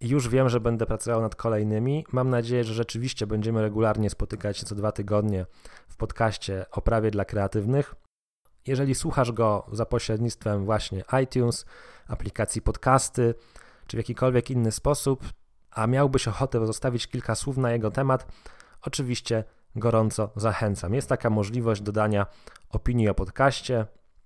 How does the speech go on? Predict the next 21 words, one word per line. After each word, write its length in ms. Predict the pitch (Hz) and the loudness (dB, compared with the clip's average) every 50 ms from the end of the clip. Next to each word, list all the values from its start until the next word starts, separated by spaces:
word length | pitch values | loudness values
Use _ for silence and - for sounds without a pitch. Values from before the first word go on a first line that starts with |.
| - - - | -16 -4 0
napisania 460 | 110 98 - - 101 101 107 107 104 | 0 0 0 -2 -2 0 2 0 0
kilku 300 | - - 101 - - 101 | 0 -4 -10 -6 -6 -6
słów. 320 | - - 127 139 139 - - - - - - - - - | -4 -2 -2 -2 -2 -4 -8 -18 -18 -20 -20 -20 -18 -8
To 100 | - 127 | -4 0
zawsze 360 | 135 147 143 - - 135 127 | 2 2 2 2 2 4 4
jest 320 | 120 113 110 - - - - 113 | 4 4 4 0 -6 -4 -4 -4
świetna 360 | - - - 127 - - 113 | -2 0 -2 -2 0 2 2
motywacja 520 | 110 107 - - 104 107 107 107 - 107 101 | 2 2 2 2 2 2 2 2 2 0 0
do 60 | 95 | 0
tego, 240 | - 107 98 107 98 | 0 0 0 0 -2
żeby 140 | 95 95 | 0 0
ten 120 | 98 101 98 | 0 -2 0
podcast 380 | - 107 - - 95 90 - | -2 -4 -4 -4 -8 -6 -2
nagrywać, 600 | - 127 139 135 139 131 123 120 113 - - - - - - - - - - - - _ - - | 2 2 2 4 4 4 4 4 2 2 0 -14 -18 -20 -20 -20 -20 -20 -20 -20 -20 _ -12 -6
żeby 380 | 110 107 104 101 104 101 101 | -4 -4 -2 0 0 -2 0
dobrze 280 | 104 107 107 104 107 98 | 0 0 2 2 0 0
się 120 | - 107 | 0 0
przy 160 | - - 107 | 0 0 -2
tym 220 | 98 - 92 92 92 | -4 -4 -4 -2 2
bawić, 380 | 113 113 107 107 107 - - - - - - | 2 2 2 2 -2 -6 -8 -18 -20 -20 -14
czytając 600 | - - 107 - 104 98 95 90 90 90 - - | -10 -10 -4 0 2 2 2 2 0 -2 -4 -8